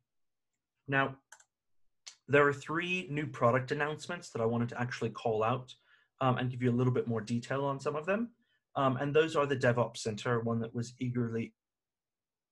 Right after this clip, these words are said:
ha-, has been eagerly awaited for a while, from what I've heard from a lot of the customer feedback. We then have Code Builder, um, which is the new web I D E that you're gonna be able to use to create almost a new development experience on Salesforce. And then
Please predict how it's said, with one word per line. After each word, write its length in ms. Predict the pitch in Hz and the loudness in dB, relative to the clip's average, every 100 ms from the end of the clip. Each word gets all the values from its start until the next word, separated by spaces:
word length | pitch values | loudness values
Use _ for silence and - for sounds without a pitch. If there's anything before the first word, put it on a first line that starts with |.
| _ _ - | _ _ -8
ha-, 80 | 131 - | -6 -4
has 120 | 139 | -2
been 140 | 131 | 0
eagerly 280 | 131 139 131 | 0 2 4
awaited 280 | 120 117 104 | 4 2 -2
for 120 | 117 | 0
a 40 | 113 | 2
while, 380 | 107 107 117 - - | 2 2 -2 -8 -10
from 180 | - 123 | 0 2
what 220 | 123 120 113 | 4 2 0
I've 160 | 113 | -4
heard 220 | - 117 | -2 -2
from 140 | 101 107 | -2 -4
a 20 | |
lot 200 | 107 - | -4 -4
of 120 | 208 | -8
the 220 | 113 104 - | -8 -8 -8
customer 320 | - 123 - 104 | -8 -8 -10 -8
feedback. 440 | 110 101 120 123 _ - - - | -8 -4 -4 -4 _ -20 -10 0
We 60 | 139 | 2
then 60 | |
have 180 | 139 131 | 2 -2
Code 280 | - 185 - | 2 2 4
Builder, 380 | 104 127 208 - _ - | 2 2 0 -4 _ -2
um, 220 | 131 127 | 4 4
which 120 | 123 127 | 4 0
is 120 | 123 | 0
the 60 | |
new 180 | 120 123 | 4 4
web 240 | 117 117 113 | 4 2 4
I 140 | 113 | 2
D 120 | 117 | -2
E 440 | - 117 107 120 - - _ _ | -6 -6 -6 -8 -10 -16 _ _
that 180 | 107 - | -8 -6
you're 100 | 120 | -2
gonna 140 | 120 | 0
be 100 | 107 | 2
able 140 | 113 110 | 2 0
to 160 | - | -6
use 240 | 107 110 107 | -6 -6 -6
to 120 | 113 | -10
create 260 | - 117 113 | -2 0 0
almost 260 | 113 - | -4 -4
a 40 | 117 | -4
new 100 | 104 | -2
development 400 | 104 104 104 - | -4 -6 -8 -16
experience 580 | - - 104 104 104 104 | -18 -8 -4 -2 -4 -4
on 120 | 101 | -4
Salesforce. 640 | 127 185 190 113 131 - - | 0 0 0 0 0 -4 -4
And 160 | 127 127 | 2 4
then 240 | 123 120 | 4 2